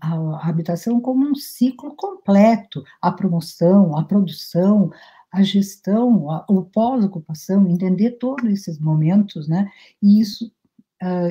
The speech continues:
eu, eu acho que a gente tem que trazer pra dentro das nossas faculdades. E aí, então, eu me pergunto, né, qual é o papel do Estado?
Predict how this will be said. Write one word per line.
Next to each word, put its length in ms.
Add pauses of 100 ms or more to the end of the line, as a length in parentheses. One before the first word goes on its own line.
(120)
eu, 680
eu 140
acho 160
que 60
a 40
gente 160
tem 100
que 60
trazer 280
pra 180
dentro 300
das 220
nossas 380
faculdades. 840
E 140
aí, 120
então, 300
eu 180
me 100
pergunto, 600
né, 240 (440)
qual 160
é 40
o 100
papel 400
do 60
Estado? 440